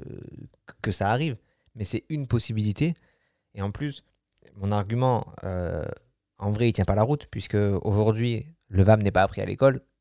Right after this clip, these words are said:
et il y a pas de vague de suicide. C'est que mon argument, il est pas bon. Sauf que dans la tête des gens, ben, il y a, il y a un lien logique entre chacune des propositions.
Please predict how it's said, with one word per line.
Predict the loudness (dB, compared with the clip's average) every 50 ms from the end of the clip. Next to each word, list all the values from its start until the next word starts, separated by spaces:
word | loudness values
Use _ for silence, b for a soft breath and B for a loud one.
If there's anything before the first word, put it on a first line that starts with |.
| _ _ _
et | -6
il | -6
y | -2
a | -2
pas | 0 0
de | 0
vague | -2 -4
de | -4
suicide. | -6 -6 -4 -4 -2 -2 -4 -4 _ _ _ _ _ _ _ _ _ _ _ _ _
C'est | _ -18 -16 -8
que | -4 0 2 2 4 4 4 2 2 0 0
mon | 0 -2
argument, | -2 -2 -4 -4 -2 -2 0 0
il | 0 -2
est | 0
pas | 0 0 0
bon. | 0 0 -2
Sauf | -2 -2 -2 -2 -2
que | -2 -2 -2 -2 -2 _ _ _ _ _ _ _ -8
dans | -4 -2
la | -2 -2
tête | -2 -4 -6 -4
des | -4 -4
gens, | -2 -2 -2 -4 -4 -8 -12 _ _ _ _
ben, | -10 -10 -8
il | -6
y | -6
a, | -6
il | -4 -2
y | -2
a | 0
un | 0 0
lien | 0 -2 0
logique | 0 0 0 0 -2 -2 -4 -6 -10 -10 -8
entre | -8 -8 -8 -8
chacune | -8 -8 -8 -6 -6 -6
des | -6 -6
propositions. | -6 -8 -8 -6 -6 -6 -6 -6 -6 -4 -4 -4